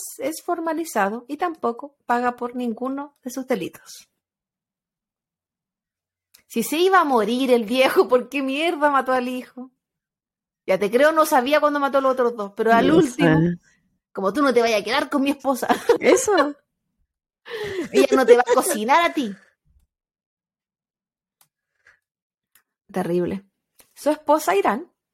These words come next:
Speaker 1: en ese entonces ya se declaraba como víctima. Había cambiado su versión. Diciendo que su
Speaker 2: Ah, ya.
Speaker 1: marido
Speaker 2: Cuando se murió el caballero.
Speaker 1: Sí, más o menos como en el mismo periodo. Que había sido unos meses después nomás, en todo caso.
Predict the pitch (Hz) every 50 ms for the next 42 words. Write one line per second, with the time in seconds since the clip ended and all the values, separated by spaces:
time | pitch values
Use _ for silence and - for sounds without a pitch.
0 | _ _ _ _ _ _ _ _ 214 202 214 247 - 320 320 320 320 - 370 370
1 | 349 - - 269 285 - - _ _ - 302 - - 339 302 - 349 339 311 294
2 | - 233 269 277 294 277 277 - 277 294 311 311 302 381 - - - _ 220 196
3 | - - 196 - _ _ _ 214 196 - - - - 175 - 214 - - 202 -
4 | 233 240 269 269 - - - 247 208 - _ _ _ _ _ - - - - -
5 | - - _ _ - 262 - 339 330 311 277 254 247 240 - 320 330 339 - 185
6 | - - 415 302 262 311 - - 196 202 202 - 220 196 196 202 208 226 220 -
7 | 247 240 233 190 156 - - - - 240 226 233 240 240 240 262 277 294 294 -
8 | 277 262 262 262 269 277 254 226 - - - - - - _ _ _ _ _ _
9 | _ _ _ _ _ _ _ _ 233 247 381 403 - 359 370 359 311 226 180 185
10 | 285 - 359 370 403 403 508 494 440 392 233 214 214 220 240 233 - - - -
11 | -